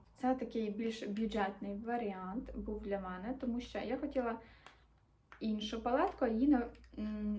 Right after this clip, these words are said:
виявилось в наявності. Оце коштує, е, та-ла-ла-ла-ла, сорок чотири, ні, двадцять п'ять злотих, сорок чотири гроші.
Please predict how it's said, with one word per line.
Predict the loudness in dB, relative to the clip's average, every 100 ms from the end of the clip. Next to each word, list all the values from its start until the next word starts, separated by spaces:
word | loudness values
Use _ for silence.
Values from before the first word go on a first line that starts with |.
| 2
виявилось | 2 2 2 0 -2 -12 -18 -20 -20 -20 -20 -20 -20 -20 -2
в | 0
наявності. | 2 4 2 0 -10 -12 -10 -10 -14 -20 -20 -20 -20 -18 -18 -16 -10
Оце | 2 2
коштує, | 4 4 4 4 4 4 0 -4 -20 -20 -20 -20 -20 -20 -20 -20 -8 -2
е, | 0 0 0 0 -2 -8 -18 -20 -20 -20 -20 -20 _ -20 _ _ -8
та-ла-ла-ла-ла, | -6 -2 -2 -2 -2 -2 -2 -2 -2 -6 -12 -4
сорок | 2 4 4 0 -10 -8
чотири, | -6 -4 -2 2 2 2 0 0 -2 -10 -18 -12 -10 -6 0
ні, | 2 2 0 -2
двадцять | 2 4 4 -2 -4 -16 -20 -20 -6 4
п'ять | 4 4 0 -10 -10
злотих, | -2 0 0 -2 -8 -10
сорок | -6 -4 -4
чотири | -8 -2 0 0 0 -4 -18 -10
гроші. | 0 0 0 -4